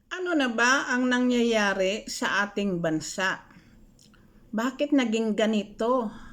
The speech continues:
ang ating mga higher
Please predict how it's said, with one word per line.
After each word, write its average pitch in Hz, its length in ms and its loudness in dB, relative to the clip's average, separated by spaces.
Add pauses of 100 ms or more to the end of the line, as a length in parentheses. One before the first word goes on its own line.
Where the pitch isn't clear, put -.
(160)
ang 208 260 -2
ating 202 800 0
mga 202 640 -2 (640)
higher 214 480 2